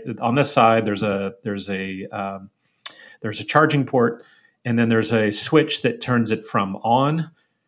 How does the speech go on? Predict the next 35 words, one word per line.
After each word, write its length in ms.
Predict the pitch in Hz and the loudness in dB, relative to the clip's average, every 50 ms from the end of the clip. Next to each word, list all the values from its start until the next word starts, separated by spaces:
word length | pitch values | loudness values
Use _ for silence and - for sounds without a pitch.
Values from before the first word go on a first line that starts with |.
| _ _ _ _ _ _ _ _ | _ _ _ _ _ _ _ _
okay, 160 | - 120 117 | -2 0 0
which 300 | 113 107 117 120 - - | 2 2 2 0 0 0
means 380 | 123 123 120 120 117 113 110 - | 0 2 4 4 4 2 2 2
that 160 | 110 113 107 | 0 4 4
it's 160 | 113 110 - | 4 2 2
going 320 | - - 120 113 110 107 104 | 0 0 0 0 2 0 -4
to 500 | - - - 113 107 104 104 104 101 104 | -6 -4 -4 -2 0 2 2 0 0 -2
turn 280 | - - 160 165 160 | -6 0 2 4 4
on 320 | 147 135 127 123 120 117 113 | 4 4 4 4 2 2 2
whenever 460 | 110 110 110 113 113 104 113 110 107 | 2 2 4 2 2 4 2 2 2
there's 220 | 104 104 104 101 101 | 2 0 -2 -4 -2
motion. 540 | 110 113 113 113 113 - 104 95 98 101 - | 0 2 2 2 0 -2 -6 -6 -8 -12 -10
So 120 | - - 120 | -2 0 0
it's 100 | 113 - | 2 2
a 40 | 131 | 4
motion 340 | 120 127 127 127 - 123 104 | 4 4 4 4 0 -4 -4
sensor, 460 | - - 107 95 - - 110 117 117 - _ - - - _ _ _ _ _ | -2 -4 -4 -6 -6 -8 -10 -10 -12 -16 _ -20 -20 -20 _ _ _ _ _
or 460 | - 170 185 160 123 110 107 110 123 - | 2 4 6 6 6 6 6 4 2 0
it's 180 | 123 - - | 0 -2 -4
going 260 | - - 120 120 117 | -2 0 2 2 2
to 100 | 113 117 | 0 -2
be 260 | 107 98 117 113 110 110 | 0 0 2 2 2 2
a 60 | 104 | 0
mode, 420 | 107 110 113 117 117 117 113 - | 0 2 4 6 6 6 4 2
and 80 | 107 104 | -2 -6
I 60 | 104 | -6
can't 240 | 101 - 139 127 117 | -6 -6 -6 -6 -4
remember 260 | 107 101 104 98 92 | -4 -4 -4 -4 -4
the 60 | 104 101 | -4 -4
name 220 | 98 104 104 101 | -2 -2 -2 -4
of 80 | 98 95 | -4 -6
the 100 | 98 98 | -6 -8
other 160 | 98 101 101 | -8 -8 -8
mode, 300 | 101 98 92 95 92 92 _ | -10 -8 -10 -10 -10 -10 _
but 260 | - 117 104 - - | -2 -2 -2 -2 -6